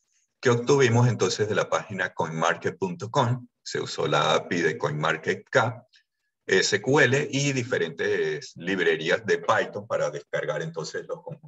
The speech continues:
eh, eh, mis datos. El, el periodo que cubrimos para este estudio fue del primero de diciembre de dos mil diecinueve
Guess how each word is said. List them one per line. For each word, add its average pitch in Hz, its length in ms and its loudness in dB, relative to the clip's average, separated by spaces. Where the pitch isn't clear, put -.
eh, 80 280 -6
eh, 85 180 0
mis 78 200 -10
datos. - 340 -10
El, 92 540 6
el 85 480 0
periodo 92 400 2
que - 160 0
cubrimos 104 460 0
para 76 160 -2
este - 180 -6
estudio 110 400 -4
fue 80 220 -4
del 85 160 -2
primero 80 340 -4
de 92 120 2
diciembre 82 460 -2
de 78 140 -2
dos 73 180 -4
mil 82 140 -8
diecinueve 107 540 -2